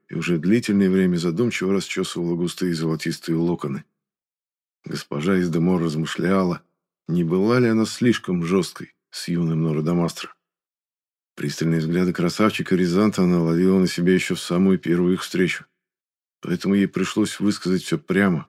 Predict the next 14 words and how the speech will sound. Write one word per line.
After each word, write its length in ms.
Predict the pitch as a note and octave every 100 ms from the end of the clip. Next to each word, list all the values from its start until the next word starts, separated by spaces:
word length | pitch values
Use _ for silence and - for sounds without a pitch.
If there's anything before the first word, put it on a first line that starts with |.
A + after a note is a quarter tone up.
| _
чтобы 280 | - - F2
молодой 420 | F2 F2 E2+ G#2+
глава 400 | G#2 G2 F#2+ A2
Дамастро 480 | G2+ F#2+ G#2 G2+ G2
не 100 | G2
страдал, 540 | F#2 - F2+ E2 G#2+ -
когда 340 | F2+ E2+ E2+
рухнут 400 | E2+ F2 E2 D#2
построенные 640 | - E2 - F2+ F2 E2+
в 40 | E2
его 240 | E2+ E2+
воображении 520 | E2 D#2 F2 F2+ E2
воздушные 500 | E2 E2+ F2 E2 F2+
замки. 420 | F2 F#2 E2+ -